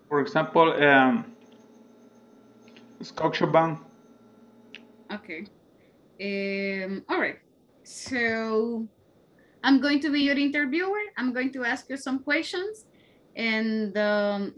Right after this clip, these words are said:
Speaker 2: pero va a ser súper cortita. It's gonna be super short. Just two, three questions. That will be. So Norbert, welcome. Uh, my name is Julia, and, uh, thank you so much for your time. We are going to get started with the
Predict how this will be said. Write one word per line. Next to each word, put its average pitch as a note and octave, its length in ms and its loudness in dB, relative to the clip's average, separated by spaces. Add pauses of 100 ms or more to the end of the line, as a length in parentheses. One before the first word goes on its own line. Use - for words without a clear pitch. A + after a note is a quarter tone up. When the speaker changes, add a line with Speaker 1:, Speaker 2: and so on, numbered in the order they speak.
(100)
Speaker 2:
pero C#4 180 2
va C#4+ 60 -2
a D4+ 40 -4
ser D4 140 -8
súper C4 320 -10
cortita. B3 300 -10
It's G3+ 160 -10
gonna G#3+ 200 -8
be G#3 100 -6
super G#3+ 280 -14
short. - 320 -18 (320)
Just G#3+ 300 -4 (200)
two, C#4 160 -4
three A3+ 200 -8
questions. G#3+ 480 -8
That F#3 120 -6
will F3 120 -8
be. - 180 -14 (480)
So A3 400 -2
Norbert, C#4+ 500 2
welcome. B3+ 520 -2 (100)
Uh, A3 180 -2
my A3 160 -2
name A3+ 260 -4
is B3 120 -8
Julia, B3 460 -4 (240)
and, G3+ 520 -4
uh, G3 200 -2 (340)
thank A#3+ 160 -2
you C4+ 60 -6
so C4 120 -8
much A3+ 280 -4
for A3+ 180 -6
your A3 320 -2
time. A#3+ 540 -2 (120)
We G#3 220 -4
are G#3 80 0
going G3+ 240 -4
to G#3+ 120 -8
get G3 260 -2
started G3+ 560 -4 (320)
with G3+ 520 -2
the F#3+ 540 -6